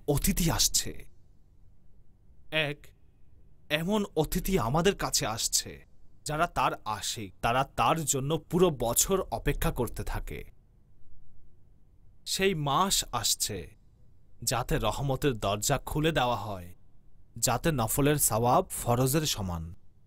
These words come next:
এবং ফরজের সওয়াব সত্তর গুণ বৃদ্ধি করে দেওয়া হয়, যে মাসে জান্নাতের দরজা খুলে দেওয়া হয়, যে মাসে শয়তানকে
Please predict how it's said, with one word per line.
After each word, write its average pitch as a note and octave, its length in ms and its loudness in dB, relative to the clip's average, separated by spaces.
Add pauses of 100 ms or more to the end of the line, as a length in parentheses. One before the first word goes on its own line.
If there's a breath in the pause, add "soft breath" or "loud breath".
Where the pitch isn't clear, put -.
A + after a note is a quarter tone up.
(140)
এবং F#3+ 300 0
ফরজের F3+ 480 4
সওয়াব D3 500 4
সত্তর - 480 0
গুণ F#3+ 180 0
বৃদ্ধি C#3+ 280 0
করে C#3 220 2
দেওয়া A2+ 200 0
হয়, F#2+ 300 -8 (1400)
যে E3 300 2
মাসে D#3+ 340 2
জান্নাতের C#3 600 0
দরজা B2+ 280 2
খুলে B2 260 -2
দেওয়া G#2 240 -2
হয়, F2 280 -8 (960)
যে F#3 280 4
মাসে F3 460 2
শয়তানকে C#3+ 800 -2